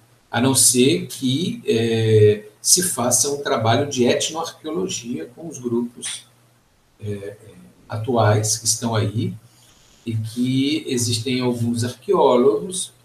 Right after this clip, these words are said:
principalmente aqueles que trabalham com licenciamento e que vão impactar de alguma forma a, a,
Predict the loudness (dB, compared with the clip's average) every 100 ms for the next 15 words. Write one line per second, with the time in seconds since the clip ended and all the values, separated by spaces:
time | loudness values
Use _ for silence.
0 | _ -10 -8 -8 -2 0 0 -4 -8 -12
1 | -6 -4 -2 -4 -8 -4 0 2 2 0
2 | -2 -2 -2 -6 -6 -8 -8 -12 -20 _
3 | _ _ _ -14 -6 -2 0 2 2 2
4 | -4 -6 -6 -2 0 2 2 0 -2 -4
5 | -2 0 -2 -6 -16 _ _ _ _ -6
6 | -2 0 -2 -4 -8 -10 -10 -12 -16 -20
7 | -20